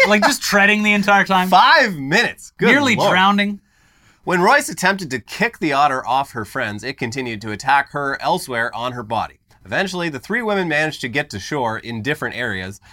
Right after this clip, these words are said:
Speaker 2: and the otter swam away. My work here is done.
Speaker 1: <laughs>
Speaker 2: Without any exaggeration, God's honest truth, I did not think I was going to make it out of that river, <laughs> Royce wrote. "I had no clue if my friends were going to make it out,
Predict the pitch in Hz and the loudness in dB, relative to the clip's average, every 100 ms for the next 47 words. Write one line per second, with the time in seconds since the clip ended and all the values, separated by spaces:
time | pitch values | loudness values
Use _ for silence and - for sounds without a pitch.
0 | - 135 143 131 113 113 107 113 107 101 | -10 -6 -4 -4 -6 -6 -8 -8 -6 -6
1 | 95 76 _ _ - 87 87 107 107 110 | -8 -14 _ _ -20 -18 -14 -14 -12 -12
2 | 101 95 73 - 180 - - - - 165 | -12 -16 -20 -6 -4 -4 -8 -20 -2 2
3 | 320 330 202 277 302 254 180 214 185 175 | 4 2 2 0 0 -2 2 4 4 0
4 | 151 135 147 117 131 196 226 196 190 160 | -2 -2 -10 -6 2 4 4 2 0 -2
5 | - 151 147 - 131 123 120 151 185 - | -6 -6 -6 -6 -6 -4 -2 0 0 -2
6 | 147 139 139 110 123 175 156 147 143 151 | -2 -2 -2 -4 -2 -2 -2 -2 -2 -2
7 | 156 127 151 147 139 165 147 170 113 - | 0 2 2 0 0 0 0 -2 -4 -8
8 | 117 123 117 - 123 143 - - - 143 | -6 -6 -6 -6 -4 -4 -4 -10 -6 0
9 | 147 170 139 185 240 - 208 214 185 151 | 2 2 0 -2 -2 0 0 0 0 -2
10 | - 160 202 180 160 156 151 139 123 123 | 0 0 0 -2 0 0 0 -2 -4 -2
11 | 135 117 | 0 0